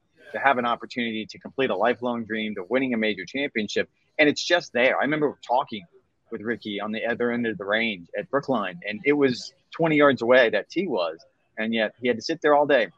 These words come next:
and hit balls, and just the cruelest thing in the world.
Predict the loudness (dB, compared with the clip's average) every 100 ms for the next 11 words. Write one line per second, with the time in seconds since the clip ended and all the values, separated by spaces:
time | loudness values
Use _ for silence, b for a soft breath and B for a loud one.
0 | _ -10 -8 0 2 0 -4 _ _ _
1 | -14 -10 -10 -6 -6 4 4 4 0 0
2 | 0 0 -4 -4 0 4 4